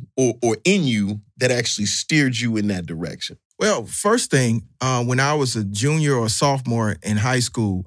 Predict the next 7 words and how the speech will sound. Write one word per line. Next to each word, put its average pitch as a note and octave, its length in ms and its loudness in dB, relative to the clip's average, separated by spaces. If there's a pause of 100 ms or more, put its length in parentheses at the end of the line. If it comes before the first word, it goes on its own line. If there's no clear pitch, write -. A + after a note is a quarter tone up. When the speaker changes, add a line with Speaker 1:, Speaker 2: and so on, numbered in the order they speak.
Speaker 2:
I G2+ 120 0
saw B2 600 0
an G2+ 180 -4
attorney G#2 640 0 (540)
defend C#3 500 2
a B2 80 0
case G#2 600 -2